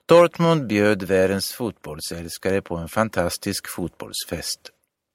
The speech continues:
Laget spelade med fart, kraft och fantasi. Real Madrid hittade inget sätt att stoppa de blixtsnabba tyska anfallen.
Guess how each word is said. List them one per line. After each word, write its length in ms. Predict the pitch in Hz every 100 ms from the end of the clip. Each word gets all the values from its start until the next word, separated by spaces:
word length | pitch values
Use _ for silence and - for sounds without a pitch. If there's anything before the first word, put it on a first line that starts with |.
| _ _ _ -
Laget 340 | 92 87 87
spelade 360 | - 107 87 82
med 160 | 90 95
fart, 500 | - 110 123 - - _
kraft 520 | - 107 110 - -
och 80 | 110
fantasi. 560 | 123 120 117 - 82 - _ _ _ _ _ - - -
Real 240 | 135 151
Madrid 440 | 160 156 147 160 143
hittade 420 | 151 - 104 101
inget 300 | 123 117 127
sätt 240 | - 85
att 100 | 92
stoppa 560 | - 131 113 _ - 110
de 220 | 104 95
blixtsnabba 720 | 101 107 - - 92 90 90
tyska 480 | 87 104 90 - 78
anfallen. 680 | 87 78 - 80 78 78